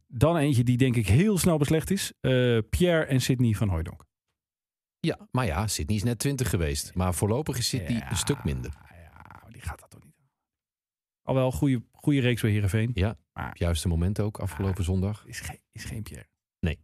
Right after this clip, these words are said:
Speaker 1: Wordt het ook denk ik niet.
Speaker 2: Nee.
Speaker 1: Nee. Dan, interessante, eh, Regilio en Xavi Simons.
Speaker 2: Dat is nog veel te pril.
Speaker 1: Ja,
Speaker 2: Nou, nee, dat is
Speaker 1: nou,
Speaker 2: niet waar.
Speaker 1: vind
Speaker 2: Want
Speaker 1: ik
Speaker 2: hij
Speaker 1: niet.
Speaker 2: heeft nu al qua clubs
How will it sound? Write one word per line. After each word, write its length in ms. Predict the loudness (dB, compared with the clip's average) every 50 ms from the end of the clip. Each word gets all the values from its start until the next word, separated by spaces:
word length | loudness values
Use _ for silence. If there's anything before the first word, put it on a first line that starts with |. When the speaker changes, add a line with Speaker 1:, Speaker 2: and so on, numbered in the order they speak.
| _ _
Speaker 1:
Wordt 180 | -4 -4 -4
het 120 | -2 -2 -4
ook 100 | -2 -2
denk 160 | -4 -4 -6
ik 140 | -6 -10 -12
niet. 180 | -16 -12 -6
Speaker 2:
Nee. 280 | -4 -2 -2 -2 -4 -8 _ _ _
Speaker 1:
Nee. 140 | -8 -8 -8 -10 _ _ _ _ -20 -20 -20 -20 _ _ _ _ _
Dan, 420 | 2 4 4 4 4 2 -2 -6 _ _ _ _ _ _ _ _ _ _ _ _ _ _ -20 -8 -2
interessante, 680 | 0 0 2 2 2 2 2 2 2 2 0 -2 -4 _ _ _ _ _ _ _
eh, 220 | -2 0 0 0 2
Regilio 520 | 2 2 2 2 2 2 2 2 2 2
en 180 | 0 0 0 0
Xavi 360 | -2 -2 -2 -2 0 -2 -4
Simons. 580 | -4 -2 -2 0 2 2 0 -2 -6 -10 -16 _ _ _ _ _ _ _ _ _ _ _ _ _ _ _ _ _ _ _ _ _ _ _ _ _ _ _ _ _ _ _ _ -10
Speaker 2:
Dat 100 | -8 -8
is 120 | -8 -6
nog 220 | -6 -6 -6 -6 -8
veel 360 | -8 -4 -2 0 0 0 -2
te 120 | -4 -6
pril. 340 | -6 -4 -4 -4 -4 -6 -4 -2
Speaker 1:
Ja, 420 | -2 2 4 6 6 6 6 4
Speaker 2:
Nou, 160 | 4 4 2 2
nee, 160 | 4 4 4
dat 80 | 4 4
is 60 | 4
Speaker 1:
nou, 120 | 4 2 2
Speaker 2:
niet 100 | 2 2
waar. 200 | 0 0 0 0
Speaker 1:
vind 100 | 0 2
Speaker 2:
Want 140 | 4 4 4
Speaker 1:
ik 60 | 6
Speaker 2:
hij 100 | 6 6 6
Speaker 1:
niet. 80 | 4
Speaker 2:
heeft 180 | 4 2 0 0
nu 280 | 0 2 2 2 0 0
al 440 | 0 0 0 0 -2 -4 -6 -12 _ _ _ _ _ _ _ _ _ _ _ _ _ _ _ _ _ _ _ _ _ _ _ _ _ _ _ _ _ -20 -10
qua 420 | -4 -2 0 0 2 0 -2 -2 -6 _
clubs 580 | -2 0 0 0 0 -2 -4 -4 -4 -6 -8